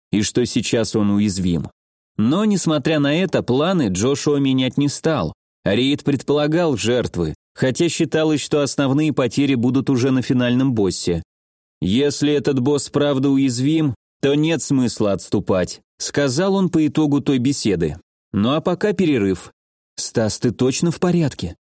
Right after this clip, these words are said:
слегка взволнованно уточнила Варя. «А? Я не сразу понял, что она обращается ко мне». «Кажется, ты меня совсем не слушаешь». «Да нет, всё нормально, правда». Мёртвые бойцы это, конечно, плохо и немного деморализует,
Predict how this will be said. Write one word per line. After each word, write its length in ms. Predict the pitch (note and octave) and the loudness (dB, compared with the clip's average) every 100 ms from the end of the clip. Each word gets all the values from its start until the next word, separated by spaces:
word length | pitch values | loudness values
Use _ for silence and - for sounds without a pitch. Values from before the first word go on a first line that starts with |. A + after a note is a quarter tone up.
| _ | _
слегка 480 | - A#2+ A#2 - C3 | -6 -2 -2 0 -2
взволнованно 720 | G2+ A2 A#2 B2+ C#3+ C3 A#2+ | 0 0 0 2 2 2 0
уточнила 580 | A#2 A#2 A2 - A#2+ B2 | 0 0 0 0 2 2
Варя. 360 | B2 G#2 F2 D#2+ - _ _ _ _ | 2 0 -2 -4 -10 _ _ _ _
«А? 280 | G#2 A2+ C#3+ - | -2 0 -2 -2
Я 200 | G2 A2+ | 0 2
не 120 | B2+ | 2
сразу 340 | B2+ C#3+ C3 B2+ | 0 0 0 0
понял, 340 | D#3 C#3+ A2 | 0 2 0
что 220 | - A2+ | 0 0
она 160 | G#2+ G#2+ | 0 0
обращается 640 | G2 A2 - A2+ G2 A2+ | 0 0 0 0 0 -2
ко 160 | - B2 | 0 0
мне». 320 | A#2+ E2+ - _ _ _ _ _ | 0 -2 -4 _ _ _ _ _
«Кажется, 520 | - A#2+ B2+ C#3+ E3 | -2 0 0 0 -2
ты 180 | C#3+ D#3 | 0 0
меня 280 | D3+ D3+ D#3 | 2 2 0
совсем 420 | D3+ D3+ - D#3 | 0 -2 0 0
не 100 | D#3 | 2
слушаешь». 640 | D#3+ D#3+ B2+ - C#3 - - _ _ _ _ | 0 0 0 0 0 -2 -10 _ _ _ _
«Да 220 | E2+ G#2+ | -2 0
нет, 300 | A2 C#3+ D3+ | 2 0 -2
всё 200 | - - | -2 0
нормально, 560 | G#2+ B2+ E3+ F#3+ G2+ D#2+ | 2 2 2 2 0 -2
правда». 460 | - F3 C#3+ F2 D2+ _ _ _ _ _ - | -2 0 0 -4 -8 _ _ _ _ _ -4
Мёртвые 560 | G#2 C#3 D#3+ D3+ D#3 | 0 0 0 0 0
бойцы 400 | C3+ C#3 - D3 | 2 0 0 -2
это, 180 | C3+ C3 | 0 0
конечно, 520 | C#3 C3 C3 - B2 | 0 0 0 0 -2
плохо 380 | A#2 C#3 C3+ B2 | 0 0 0 0
и 100 | A2+ | 2
немного 460 | A2+ A#2 B2 A#2 A2 | 2 2 0 0 0
деморализует, 880 | G2+ A#2+ A2+ A2+ A2 C3+ D3 G2+ | 0 0 2 0 0 0 0 -2